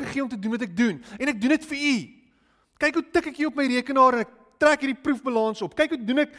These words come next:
kyk hoe skryf ek hierdie cheque uit. Kyk hoe werk ek met die werknemers rondom my. Kyk hoe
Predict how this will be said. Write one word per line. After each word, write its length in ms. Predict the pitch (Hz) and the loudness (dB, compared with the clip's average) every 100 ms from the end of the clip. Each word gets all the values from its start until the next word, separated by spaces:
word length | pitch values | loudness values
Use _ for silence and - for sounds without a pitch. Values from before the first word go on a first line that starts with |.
| - | -12
kyk 140 | 330 330 | -8 -8
hoe 40 | |
skryf 260 | - 330 302 | -2 0 0
ek 80 | 262 | -2
hierdie 160 | 277 269 | -4 -4
cheque 280 | 277 269 180 | -4 -4 -2
uit. 160 | 156 - - - - | -4 -6 -20 -12 -2
Kyk 200 | 311 320 | 0 0
hoe 40 | - _ 170 135 | -6 _ -16 4
werk 340 | 196 262 277 | 8 8 4
ek 80 | 226 | -2
met 120 | 240 | -2
die 80 | 220 | -2
werknemers 800 | 151 190 240 208 196 202 202 185 180 | 6 6 6 0 -2 0 0 -4 -4
rondom 400 | 175 196 190 170 | -4 -2 -4 -6
my. 220 | 123 117 123 _ - - | -8 -12 -16 _ -20 0
Kyk 200 | 311 | 2
hoe 60 | 320 | 2